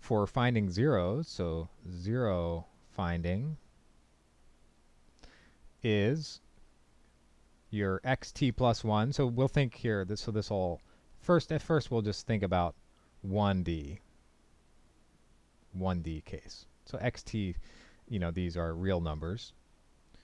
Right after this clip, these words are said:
And X T plus one, your, your new point, you start out with some, some point, x zero,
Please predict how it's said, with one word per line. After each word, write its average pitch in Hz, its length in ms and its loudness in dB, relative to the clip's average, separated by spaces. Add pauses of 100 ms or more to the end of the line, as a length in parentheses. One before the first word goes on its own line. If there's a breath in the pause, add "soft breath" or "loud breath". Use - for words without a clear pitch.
(760 soft breath)
And 135 360 2 (260)
X - 340 -2
T 104 160 -2
plus 101 300 -4
one, 147 240 4
your, 123 140 2
your 104 340 -2
new 107 200 0
point, 139 220 -4
you 160 80 4
start 135 260 4
out 110 140 4
with 113 120 0
some, 95 340 0
some 85 240 -4
point, 85 340 -8
x 90 220 -10
zero, 82 340 -8